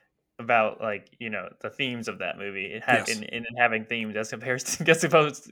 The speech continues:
Speaker 1: to this movie, which has very little in the term, in the wake of themes or things that happen.
Speaker 2: He did sort of, um, I, I went and read the article after I watched both movies, and he did sort of imply that the, um, unspecified tribe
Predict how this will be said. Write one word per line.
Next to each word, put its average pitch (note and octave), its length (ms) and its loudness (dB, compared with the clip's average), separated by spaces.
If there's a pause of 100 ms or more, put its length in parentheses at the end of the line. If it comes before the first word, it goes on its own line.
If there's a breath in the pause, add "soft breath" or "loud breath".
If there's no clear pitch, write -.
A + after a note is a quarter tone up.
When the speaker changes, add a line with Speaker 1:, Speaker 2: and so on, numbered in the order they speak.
Speaker 1:
to - 280 -10
this F#3+ 140 2
movie, A2+ 280 0
which G#2 180 -4
has A#2 240 4
very B2+ 240 4
little B2 240 0
in A2 140 -4
the G#2+ 100 -6
term, A2 380 -4
in A2+ 120 -4
the G#2 300 -6
wake A#2 200 -6
of - 100 -18
themes G#2+ 600 -10 (200)
or G2 320 -10 (640)
things B2 300 0
that A2 120 -2
happen. A2 400 -2 (220 soft breath)
Speaker 2:
He A3 100 0
did C4 140 0
sort G#3+ 160 8
of, A#2+ 240 2
um, A#2+ 420 6
I, C#3 160 2
I D3 80 2
went D#3+ 160 4
and C3+ 80 2
read C3 120 6
the A#2 60 6
article A2 360 4
after A2 220 2
I - 40 0
watched G#2 260 -4
both G2 140 -4
movies, G2 400 -4
and G2 320 -2
he A2+ 120 -4
did C#3+ 140 -2
sort C3 120 4
of G#2+ 60 4
imply G#2+ 380 2
that G2+ 180 -4
the, G2+ 420 -4
um, F#2+ 320 -4 (300 loud breath)
unspecified A3+ 720 6
tribe G#3+ 580 6